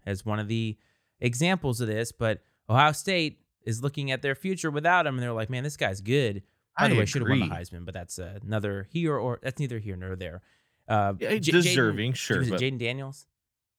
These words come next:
Speaker 1: W-, sure, right? But I was like, "Wow." Like, when you look at the guys on that list, I mean, all quarterbacks except for Marv,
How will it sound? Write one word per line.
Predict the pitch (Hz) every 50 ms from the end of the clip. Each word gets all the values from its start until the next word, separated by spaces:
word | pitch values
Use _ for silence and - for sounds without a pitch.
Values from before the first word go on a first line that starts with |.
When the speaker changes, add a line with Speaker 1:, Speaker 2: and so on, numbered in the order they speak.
| _ _ -
Speaker 1:
W-, | 117 - - _ _ _ _ _ _ _ _ _ _ _ _ _ _ _ -
sure, | - - - 302 311 175 127 104
right? | 104 113 127 131 147 147
But | 143 143 135
I | 143
was | 147 143 131 127
like, | 139 131 123 113 - _ _ _ _ _ _ _ -
"Wow." | 123 135 131 98 85 90
Like, | 98 120 123 113
when | 139 143
you | 165 175
look | 180 175
at | 180 175
the | 170
guys | 160 151 151 143 151
on | 143 143
that | 151 139 113
list, | 117 139 147 147 - - -
I |
mean, | 101 110 104 110
all | 127 135
quarterbacks | - - 127 127 127 104 120 117 117 - -
except | - - 147 - -
for | - 123
Marv, | 120 123 139 151 143 139 143 139